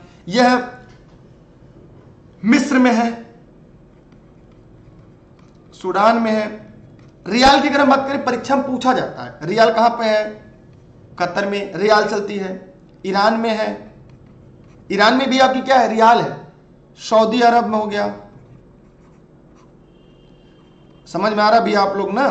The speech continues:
अगर भी इस प्रश्न का जो उत्तर है वो यूरो है, माने इस प्रश्न का अगर उत्तर की बात करें तो डी यूरो है। यूरो फिनलैंड की शासकीय मुद्रा है, माने यहाँ पे लिख दें तो यूरो होगा। यूरो जो है फिनलैंड की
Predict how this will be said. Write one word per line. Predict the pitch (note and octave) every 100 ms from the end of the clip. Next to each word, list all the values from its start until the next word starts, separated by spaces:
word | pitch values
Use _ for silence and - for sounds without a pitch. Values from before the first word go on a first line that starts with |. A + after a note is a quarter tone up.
| - - - - - - - - -
अगर | B3 E4
भी | C4+
इस | G3+ B3+
प्रश्न | - C4 D4
का | D#4
जो | D4+
उत्तर | - -
है | B3+
वो | D4
यूरो | A#3+ A3+ F#3+
है, | B2+ A2 - - - - - - - - -
माने | C#3+ E3+
इस |
प्रश्न | - -
का | F#3
अगर | F#3 F#3+
उत्तर | - F#3
की | F#3 E3
बात | D3 D3
करें | D#3 C3+ - - -
तो | E3
डी | D3 E3 - - - - - - -
यूरो | D3 G#3+ G#3
है। | C3+ - - - - - - D#3
यूरो | F#3 C#4 D4+ E4
फिनलैंड | - B3 A#3+ B3 C#4+
की | A#3+ F3 E3 - -
शासकीय | - A3+ A3 - C#4
मुद्रा | F#3+ - E3
है, | D3 C3 - -
माने | E3+
यहाँ | E3+ F3
पे | F#3+ G3 - -
लिख | D3+ D#3+
दें | E3+ F3+
तो | F3+
यूरो | D#3 D3
होगा। | B2 A2+ A2 - - - - - - - - - - - - _ _ _ - - - - - -
यूरो | E3 A3+ C#4
जो | B3+
है | G3 D3+ D#3+ - -
फिनलैंड | - A#3+ B3 C#4+ D4+
की | F#3+